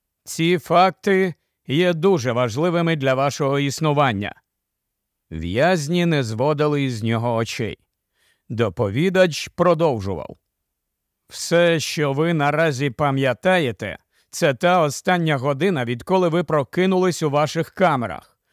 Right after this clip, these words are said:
Ви зрозуміли, що не можете згадати ваше попереднє життя, навіть власні імена. Все, що у вас є, це мізерний набір загальних знань,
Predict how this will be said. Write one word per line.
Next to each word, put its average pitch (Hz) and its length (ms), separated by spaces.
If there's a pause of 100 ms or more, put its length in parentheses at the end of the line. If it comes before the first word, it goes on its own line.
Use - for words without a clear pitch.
(240)
Ви 185 360
зрозуміли, 185 920
що - 240
не 160 120
можете 170 520
згадати 139 640
ваше 147 400
попереднє 139 680
життя, 135 560 (440)
навіть 151 920 (120)
власні 151 580
імена. 151 460 (680)
Все, 160 380
що 151 260
у 139 40
вас 147 360
є, 180 380 (400)
це 180 240
мізерний 175 640
набір 170 420
загальних 160 640
знань, 139 420